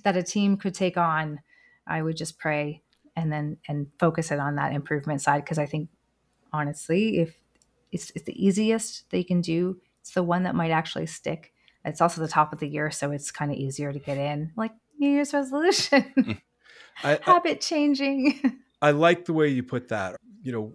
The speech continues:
Speaker 2: what, what were the attributes of a Scrum Master, the, the Scrum Master that, that is here right now that you guys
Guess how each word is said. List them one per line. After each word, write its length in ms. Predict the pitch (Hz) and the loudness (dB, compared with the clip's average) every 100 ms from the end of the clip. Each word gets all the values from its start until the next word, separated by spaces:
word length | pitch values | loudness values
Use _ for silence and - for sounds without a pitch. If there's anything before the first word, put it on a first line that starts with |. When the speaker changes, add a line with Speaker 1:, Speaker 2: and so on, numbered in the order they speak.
| 196 | -14
Speaker 2:
what, 520 | 170 143 127 127 - | -14 -10 -6 -6 -4
what 180 | 127 147 | -4 -2
were 80 | 143 | 0
the 140 | 135 | 2
attributes 520 | 131 - 120 107 104 110 | 2 2 -4 -4 -2 -2
of 80 | |
a 40 | 98 | 0
Scrum 320 | - 113 107 | 2 2 2
Master, 640 | 104 104 - 107 101 98 - _ | 0 0 0 0 -2 -4 -10 _
the, 140 | 120 110 | -10 -6
the 120 | 107 | -2
Scrum 240 | - 135 123 | 0 2 2
Master 380 | 117 113 - 107 | 2 0 -2 -2
that, 300 | 107 101 - | -4 -4 -6
that 120 | 98 | -4
is 120 | 98 | -4
here 220 | - 117 104 | -2 -2 0
right 220 | 104 107 | -2 -2
now 440 | 104 104 101 92 | 0 2 2 0
that 300 | 90 98 92 - | -4 -4 -4 -8
you 120 | 101 | -10
guys 680 | 107 104 98 101 90 - | -4 -2 0 -2 -4 -4